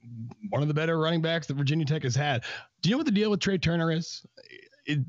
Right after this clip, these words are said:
because I heard he went out, he warmed up, and then he didn't take, I mean, he didn't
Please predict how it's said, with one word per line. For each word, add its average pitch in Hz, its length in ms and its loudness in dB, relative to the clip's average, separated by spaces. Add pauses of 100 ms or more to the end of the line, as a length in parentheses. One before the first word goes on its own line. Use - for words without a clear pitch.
(120)
because 147 260 0
I 139 80 0
heard 165 220 2
he 151 80 2
went 160 220 2
out, 160 140 0
he 131 100 2
warmed 147 340 0
up, 151 160 -2
and 135 80 -2
then 123 80 0
he 120 100 2
didn't 135 280 0
take, 135 360 -2
I - 140 -20
mean, 123 140 0
he 113 40 -2
didn't 127 380 0